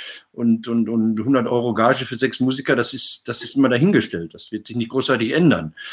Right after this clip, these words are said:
Aber wenn du, wenn du ein freies Theater hast, wo du sechs Wochen proben musst und wo du, äh, sechs Wochen dann die Leute irgendwie auch entschädigen, bezahlt werden die meisten nicht, entschädigen musst. Und, ähm, wenn du da Bühnenbildner brauchst und Musiker brauchst und Kostümbildner und, und, und brauchst,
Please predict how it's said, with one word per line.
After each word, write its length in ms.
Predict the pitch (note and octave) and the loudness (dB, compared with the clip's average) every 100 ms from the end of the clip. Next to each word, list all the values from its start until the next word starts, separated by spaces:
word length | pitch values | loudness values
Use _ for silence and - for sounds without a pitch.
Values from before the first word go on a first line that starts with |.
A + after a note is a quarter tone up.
| - - | -16 -8
Aber 220 | G2 G2 | -2 2
wenn 120 | A#2 | 4
du, 280 | A#2 A#2 G#2 | 4 6 6
wenn 100 | A2+ | 6
du 80 | A2+ | 4
ein 80 | G2+ | 2
freies 340 | A#2+ B2 - | 0 0 0
Theater 360 | A2 G#2+ C#3 B2+ | -2 -2 0 -2
hast, 180 | A#2+ | -4
wo 120 | A2 A2 | -4 0
du 140 | A2 | 0
sechs 320 | F#2 - - | 0 -2 -2
Wochen 280 | B2 A#2 G2+ | -2 -2 -4
proben 320 | - F#3 E3 | 2 4 4
musst 360 | F2 E2 E2+ G2 | 2 -4 -12 -12
und 160 | F2+ | -10
wo 120 | F#2+ G2 | -8 -6
du, 180 | F#2+ - - - - | -6 -8 -16 -18 -12
äh, 440 | F#2+ F#2+ G2 G#2 | -6 -4 -4 -2
sechs 320 | G#2+ A#2 - A#2 | -2 0 0 2
Wochen 260 | B2 B2 | 4 6
dann 280 | A2+ A2 G#2+ | 6 8 8
die 100 | G#2+ | 8
Leute 840 | A2 C#3 C#3 B2+ A#2 A2+ G#2+ F#2+ - - | 8 6 6 6 8 10 8 4 -4 -2
irgendwie 420 | D#3+ F#3 C#3 C#3 | 4 6 6 6
auch 160 | C#3+ C3 | 4 4
entschädigen, 420 | A#2+ - D3 B2 | 2 2 4 4
bezahlt 420 | F#2 - A2 A2 A#2+ | 2 -2 -2 0 2
werden 140 | C#3+ | 4
die 80 | G2+ | 2
meisten 360 | E2 D#2+ - | -2 -6 -8
nicht, 120 | D#2 A2 | -8 -12
entschädigen 500 | - C3+ C3 F2+ E2 | -8 -4 -4 -4 -8
musst. 340 | D#2+ - - - - - | -12 -16 -16 -16 -16 -14
Und, 480 | F#2 F#2+ F#2+ F2 F#2+ | -6 -2 0 -2 -4
ähm, 760 | F2 F2+ F2 E2+ F2 F2+ G2+ F2+ | -4 -2 -2 -4 -4 -8 -12 -6
wenn 140 | G2 | -2
du 80 | F#2+ | 0
da 160 | G2 F#3 | 2 0
Bühnenbildner 640 | F#2 D#3 C#3+ A2 A2+ G2 | 6 8 10 8 6 4
brauchst 320 | - F2+ G2 | 2 2 2
und 100 | C3+ | 6
Musiker 360 | A#2+ B2+ C3 A2 | 6 6 2 0
brauchst 360 | E2+ F2+ F#2 A2 | 0 -2 0 -2
und 60 | |
Kostümbildner 680 | G#2 - - C#3 A#2+ G2+ G#2 | -4 -4 2 4 4 2 2
und, 140 | D3+ | 4
und, 100 | F#3 | 6
und 200 | E3 A2+ - | 6 4 4
brauchst, 420 | G2 G#2+ - | 4 4 0